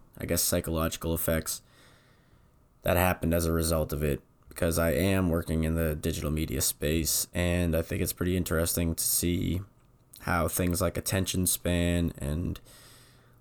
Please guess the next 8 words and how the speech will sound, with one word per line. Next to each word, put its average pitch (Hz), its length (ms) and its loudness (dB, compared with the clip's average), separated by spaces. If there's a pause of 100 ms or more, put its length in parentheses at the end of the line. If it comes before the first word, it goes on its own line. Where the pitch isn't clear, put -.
(320)
types - 260 -2
of 78 100 -2
humor 98 680 4
and 80 360 2
desensitization, 87 1400 0 (280)
desensitization, 87 1080 -2
I 80 120 -2
don't - 240 -4